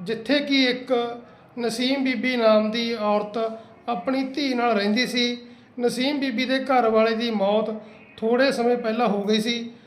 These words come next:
ਤੇ ਉਸਦੇ ਪਤੀ ਦੇ ਭਰਾ ਨ-, ਵੱਡੇ ਭਰਾ ਨੇ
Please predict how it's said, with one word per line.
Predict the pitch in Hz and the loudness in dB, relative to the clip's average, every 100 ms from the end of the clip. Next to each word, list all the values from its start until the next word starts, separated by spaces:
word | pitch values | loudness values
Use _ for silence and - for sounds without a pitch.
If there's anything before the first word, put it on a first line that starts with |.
| - - - | -20 -20 -10
ਤੇ | - 277 | -2 0
ਉਸਦੇ | 269 220 214 302 285 285 - - - - | 0 0 2 4 4 0 -8 -18 -12 -8
ਪਤੀ | 277 294 | -4 -2
ਦੇ | 285 294 220 | 0 0 0
ਭਰਾ | 302 269 233 | 0 2 2
ਨ-, | 247 | 0
ਵੱਡੇ | 185 190 269 | 0 2 2
ਭਰਾ | 277 285 220 | 4 4 4
ਨੇ | 226 233 233 | 4 0 -2